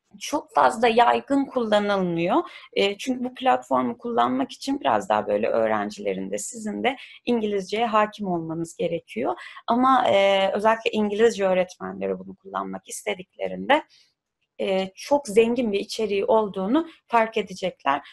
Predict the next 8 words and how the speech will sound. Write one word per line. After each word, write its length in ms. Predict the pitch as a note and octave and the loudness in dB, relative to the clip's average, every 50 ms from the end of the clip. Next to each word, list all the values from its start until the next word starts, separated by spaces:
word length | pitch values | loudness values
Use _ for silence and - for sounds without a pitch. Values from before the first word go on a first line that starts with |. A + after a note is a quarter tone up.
| _ _ - | _ _ -2
Burada 200 | A#3 A3+ G#3 A#3 | 0 4 4 2
sınıf 360 | - - - A#3+ B3+ C4+ C4 | 2 2 -2 0 0 0 0
seviyelerine 840 | - - - B3 G#3 G3 G3 F#3+ F#3 F#3+ F#3 F3+ F3+ F#3 F3+ F3+ F3+ | -2 -4 -4 -4 -2 0 0 -2 0 0 -2 -2 -2 -2 0 0 0
göre, 420 | F3+ E3+ - F#3 F3+ F#3 B3+ D#4+ E4 - - - _ _ - | 0 0 0 0 2 4 2 2 0 -4 -14 -20 _ _ -4
e, 420 | F#3+ F#3 F3+ F#3 F#3 F#3 F#3 - - | -2 0 2 2 2 0 -2 -2 0
öğrencilere 720 | - G3+ G#3 G3+ G3+ G3 F#3+ F#3 - F#3 F3+ F#3 G3+ C#4 - | 2 2 2 4 2 0 0 -2 -2 -2 0 2 2 2 2
uygulamalar 760 | - A3 A3 G3+ G#3 G3+ F#3 F#3+ F3+ F3+ F3+ E3+ F3+ F3+ F#3 | 4 2 2 2 0 0 0 0 0 0 0 0 0 -2 -2
sunmuşlar, 760 | - - - - F3+ E3 E3 E3 - - - - - D#4 | -4 -8 -12 -10 -8 -8 -8 -8 -10 -8 -4 -2 -2 -2